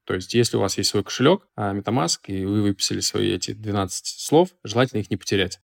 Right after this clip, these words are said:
То есть это правило номер один. Сохраните, запишите их. А, есть разные способы практики хранения этого пароля.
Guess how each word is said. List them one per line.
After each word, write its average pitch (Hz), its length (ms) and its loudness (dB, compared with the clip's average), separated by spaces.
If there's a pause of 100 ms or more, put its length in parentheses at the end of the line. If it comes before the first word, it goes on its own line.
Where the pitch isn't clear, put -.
То 101 60 -4
есть - 160 -4
это 110 120 0
правило 101 240 2
номер 104 240 0
один. 180 240 4
Сохраните, 131 560 0
запишите 113 500 0
их. 104 80 -4 (100)
А, 101 160 -4
есть 117 200 2
разные 104 280 4
способы 101 640 -4
практики - 380 2
хранения 143 420 2
этого 95 180 -2
пароля. 98 380 0